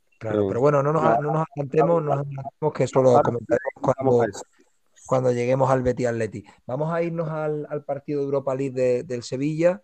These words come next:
Speaker 1: ese uno cero que, haya ma-, que hablábamos, en el que apareció también Bono con alguna que otra parada salvadora. Y, y bueno, el Sevilla presentó una versión razonable, la versión habitual de casa,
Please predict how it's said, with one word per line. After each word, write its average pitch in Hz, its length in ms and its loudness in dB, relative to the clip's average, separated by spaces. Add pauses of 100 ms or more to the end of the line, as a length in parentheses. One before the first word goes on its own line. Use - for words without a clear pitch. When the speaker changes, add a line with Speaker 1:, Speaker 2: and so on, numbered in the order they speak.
(300)
Speaker 1:
ese 113 440 -4
uno 131 260 -2
cero 143 320 0
que, 131 100 -2
haya 127 160 -2
ma-, 123 200 -10
que 120 200 -6
hablábamos, 147 580 0
en 127 100 -10
el 113 140 -12
que 120 100 -8
apareció 110 380 -12
también 123 340 -8
Bono 127 240 2
con 117 120 -8
alguna 117 320 -8
que 117 120 -10
otra 117 400 -8 (220)
parada 120 300 -4
salvadora. 127 640 0 (340)
Y, 110 300 -8
y 110 40 -6
bueno, 131 240 0
el 117 60 -4
Sevilla 120 320 -2
presentó 117 400 -8
una 117 440 -8
versión 110 680 -8 (180)
razonable, 131 640 0
la 120 200 -4
versión 131 320 -6
habitual 127 420 2
de 117 120 -2
casa, 160 440 2